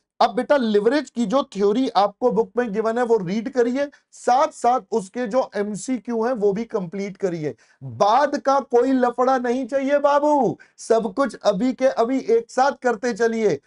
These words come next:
क्योंकि बेटा बाद में समय बहुत कम है आपके पास सितंबर के लिए। You have a limited time,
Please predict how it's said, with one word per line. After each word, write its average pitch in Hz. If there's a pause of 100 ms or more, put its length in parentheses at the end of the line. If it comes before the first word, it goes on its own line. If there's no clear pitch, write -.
(160)
क्योंकि 226
बेटा 233
बाद 190
में 233
समय 214
बहुत 185
कम 233
है 220
आपके 220
पास 214
सितंबर 220
के 220
लिए। 214 (240)
You 294
have 294
a -
limited 262
time, 220